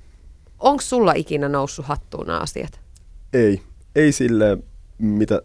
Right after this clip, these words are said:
Speaker 2: mitä sä nyt tarkoitat, että, että totta kai se on selvää, että jokainen urheilija kokee hyviä hetkiä ja kokee sen egon täyteläiseksi, että, että se on ihan selvää, että,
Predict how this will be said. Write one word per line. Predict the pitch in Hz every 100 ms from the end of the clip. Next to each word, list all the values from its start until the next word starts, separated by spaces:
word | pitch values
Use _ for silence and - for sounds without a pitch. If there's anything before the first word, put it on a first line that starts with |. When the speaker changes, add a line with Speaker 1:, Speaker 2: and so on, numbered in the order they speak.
| - -
Speaker 2:
mitä | 110
sä | 104 113
nyt | 107
tarkoitat, | - 110 98 95 92
että, | 95 - 104 -
että | - -
totta | 135 - 123
kai | 117 104
se | 107
on |
selvää, | 101 101 95
että | 101
jokainen | 110 104 101 98
urheilija | - 104 104 101 98
kokee | 95 92 101 98 95 - -
hyviä | 120 107 101
hetkiä | 101 98 - 98
ja | 95 95 - -
kokee | 113 110 101
sen | 107 101
egon | 110 101 104 95 92 - - - - - - - - - -
täyteläiseksi, | 113 104 104 101 101 98 - 95 - - - -
että, | 107 - 104 92
että | 98 -
se | 110
on | 110 110
ihan | 117 113 101
selvää, | 104 101 98
että, | 92 101